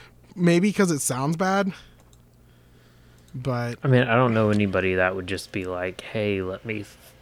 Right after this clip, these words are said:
Speaker 2: throw an amp in a clear box," unless they were doing it on purpose.
Speaker 1: Oh, there's audio on this, but it's gonna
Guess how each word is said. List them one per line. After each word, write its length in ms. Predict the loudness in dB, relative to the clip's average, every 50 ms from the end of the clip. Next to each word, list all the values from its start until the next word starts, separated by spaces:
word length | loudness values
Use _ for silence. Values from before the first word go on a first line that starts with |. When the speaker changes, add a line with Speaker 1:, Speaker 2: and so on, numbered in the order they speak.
| -20 _ _ _ _ _ -20 -20 -20 -20 -10 -8
Speaker 2:
throw 580 | -8 -8 -6 -6 -6 -4 -4 -4 -4 -4 -4
an 120 | -6 -6 -8
amp 400 | -8 -8 -8 -8 -10 -12 -18 -18 -16
in 140 | -14 -12 -10
a 320 | -10 -10 -10 -10 -10 -12 -14 -18 _ _ _ _ _ _ _ _ _ _ _ _ _ _ -20 -20 _
clear 380 | -20 -8 -6 -4 -2 -2 -4 -4
box," 680 | -2 0 0 0 0 -2 -6 -12 -12 -10 -10 -10 -12 -14 _ _ -14 -12
unless 400 | -12 -10 -10 -10 -10 -10 -10 -4
they 140 | -4 -4 -4
were 260 | -4 -6 -8 -10 -10 -12 -10 -8
doing 260 | -6 -6 -6 -6 -6
it 100 | -4 -4
on 160 | -4 -6 -6
purpose. 580 | -8 -10 -12 -12 -12 -14 -14 -14 -16 -18 -16 -6 0
Speaker 1:
Oh, 160 | 2 4 4
there's 200 | 6 4 4 2
audio 440 | 2 2 2 2 4 4 4 4 2 2
on 180 | 2 2 0
this, 160 | 0 -2 -4
but 240 | -6 -6 -6 -6 -6
it's 140 | -6 -8 -6
gonna 180 | -4 -4 -4